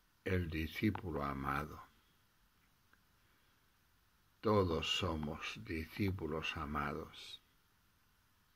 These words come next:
Todos debemos acoger como algo propio a María, nuestra madre,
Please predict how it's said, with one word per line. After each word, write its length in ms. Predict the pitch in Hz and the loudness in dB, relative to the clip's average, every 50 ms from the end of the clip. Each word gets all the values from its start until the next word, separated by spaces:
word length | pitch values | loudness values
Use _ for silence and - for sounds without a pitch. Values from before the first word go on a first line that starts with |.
| - - - - - - - _ _ _ _ _ _ - | -20 -20 -20 -20 -20 -20 -20 _ _ _ _ _ _ 2
Todos 720 | 117 120 123 120 113 110 104 98 92 95 - - - - - | 6 8 10 10 10 10 10 8 6 2 -4 -8 -10 -12 -10
debemos 680 | 92 85 87 90 95 107 110 110 104 101 101 92 - | -6 -2 2 6 8 8 8 8 6 4 2 0 0
acoger 880 | 95 104 107 - - 92 85 - - - - 107 98 95 90 - 85 - - - | 0 -2 -2 -2 -4 -4 -4 -2 -2 2 4 6 6 6 6 2 0 -8 -12 -8
como 380 | - 92 87 85 85 87 87 | -4 -4 -2 0 2 4 6
algo 400 | 95 98 90 87 85 87 78 76 | 6 6 6 2 0 0 -2 -4
propio 680 | - - - 90 82 78 73 - - 65 67 67 67 | -4 -4 -2 0 0 0 0 -2 -6 -6 -6 -4 -4
a 100 | 69 69 | -4 -6
María, 580 | 69 69 69 69 69 98 143 135 131 - - - - _ _ _ _ _ _ _ _ _ _ _ _ _ _ _ _ _ _ _ - - - - _ _ _ _ _ - | -6 -6 -6 -4 -4 -4 -2 -2 -2 -4 -6 -8 -12 _ _ _ _ _ _ _ _ _ _ _ _ _ _ _ _ _ _ _ -20 -20 -20 -20 _ _ _ _ _ -6
nuestra 640 | 110 95 92 95 95 95 - - - - 82 73 | 0 2 4 6 6 6 4 2 0 -2 -2 0
madre, 680 | 76 76 76 82 82 73 69 69 - - - - - | 0 2 4 4 2 2 -2 -4 -6 -8 -10 -10 -12